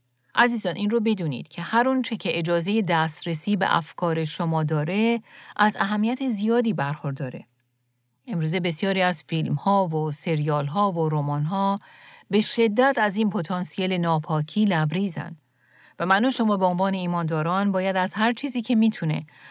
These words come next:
افکار ناپاک رو در فکر ما بکاره و این گونه تمایلات رو در ما بپروره و آبیاری کنه،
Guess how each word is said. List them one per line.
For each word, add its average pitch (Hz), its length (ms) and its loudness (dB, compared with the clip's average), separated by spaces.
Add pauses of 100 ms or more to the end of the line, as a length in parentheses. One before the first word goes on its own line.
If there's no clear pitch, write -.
(140)
افکار 247 480 2
ناپاک 226 580 2
رو 180 160 -4
در 160 160 2
فکر 160 380 -6
ما 170 180 2
بکاره 190 600 0 (460)
و 190 40 0
این 277 300 2
گونه 277 220 4
تمایلات 160 680 0
رو 156 80 -4
در 147 240 2
ما 170 140 0
بپروره 156 760 0
و 160 40 0
آبیاری 165 560 2
کنه، 180 600 -2